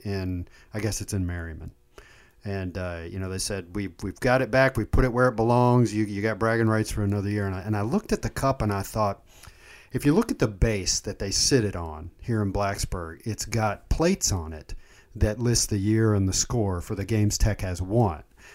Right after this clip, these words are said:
So the base in Blacksburg has a V T on the front, and every game Tech has won, it has a little plate on it with the year and the score. They, they take the actual cup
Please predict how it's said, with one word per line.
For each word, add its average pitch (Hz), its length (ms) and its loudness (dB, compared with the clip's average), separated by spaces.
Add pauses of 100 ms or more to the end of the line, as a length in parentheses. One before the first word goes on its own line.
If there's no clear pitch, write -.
(100)
So - 200 2
the 104 120 -2
base 151 420 4
in 139 160 6
Blacksburg 123 440 4
has 104 140 0
a 101 100 0
V 110 220 0
T 170 180 2
on 156 140 2
the 127 80 4
front, 139 440 2 (440)
and 107 100 0
every 113 160 2
game 113 220 2
Tech 147 260 0
has 110 180 0
won, 104 320 0
it 98 100 -6
has 104 200 -4
a 107 80 -4
little 98 220 -2
plate 101 320 4
on 92 140 -2
it 87 60 -10
with 92 140 -8
the 90 80 -6
year 85 160 -8
and 95 120 -4
the 113 40 -2
score. 110 460 -4 (800)
They, 113 240 0
they 120 240 2
take 143 260 2
the 107 260 -4
actual 120 420 2
cup - 500 2